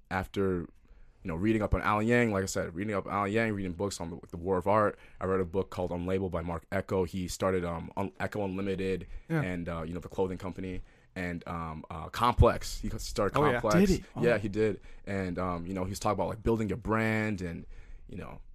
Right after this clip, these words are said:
Speaker 1: obviously Mark Ecko and all these people, they had, they had other things going on in their lives, but they also did other things, other passionate things that they were, things they were passionate about. And so I think it's, like, the same way with, like, income. Like, you make income and you,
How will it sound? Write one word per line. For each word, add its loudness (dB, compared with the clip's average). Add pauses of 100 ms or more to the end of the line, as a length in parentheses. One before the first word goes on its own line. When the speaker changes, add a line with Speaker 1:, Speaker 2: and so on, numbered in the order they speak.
(180)
Speaker 1:
obviously 2
Mark 0
Ecko 4
and 0
all 4
these 2
people, 0
they 2
had, 6
they -2
had 4
other 4
things -2
going 2
on 2
in 0
their 2
lives, 4
but -2
they 0
also 2
did 0 (480)
other 6
things, -6 (140)
other 0
passionate 0
things -2
that -4
they -2
were, 0 (180)
things -2
they 2
were 2
passionate 0
about. -8 (480)
And -10
so 0 (300)
I -6
think 0
it's, -6
like, -6
the -4
same 0
way 4
with, 0
like, 0
income. -2
Like, -2
you -4
make -4
income -4
and -2
you, -4